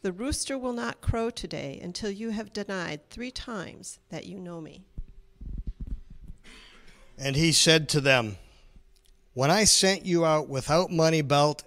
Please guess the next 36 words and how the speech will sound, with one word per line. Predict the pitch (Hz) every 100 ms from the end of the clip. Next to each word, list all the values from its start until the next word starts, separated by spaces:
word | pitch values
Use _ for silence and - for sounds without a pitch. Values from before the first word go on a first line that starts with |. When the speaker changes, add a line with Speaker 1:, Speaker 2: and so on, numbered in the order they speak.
| -
Speaker 2:
and | 113 107
bag | 131 143 143 139 120 -
and | 123 113
sandals, | - 143 139 110 104 - - _ _ _ _ _ _
you | 131
did | 147 165
not | 151 143
lack | 143 131 -
anything, | 131 123 - 104
did | 107 127
you?" | 107 98 92 _ _ _ _ _ _ -
They | 127 135
said, | - 143 131
"No, | 131 156 117
nothing." | 110 147 - 107 90 _ _ _ _ _ _ _
And | 131 135
he | 156
said | - 170 147
to | 143
them, | 131 135 131
"But | 147 143
now, | 139 160 147 127 - - - _
whoever | 143 156 175 156
has | 139 151 202 175
a | 156
money | 131 123
belt | 120 113 120 131 - _
is | 139 123
to | 143
take | - 139 131
it | 123
along, | 117 117 113 101 92 - _
likewise | 120 135 135 - 135 131 131 123
also | 123 135 139 135 131
a | 120
bag. | 113 123 120 104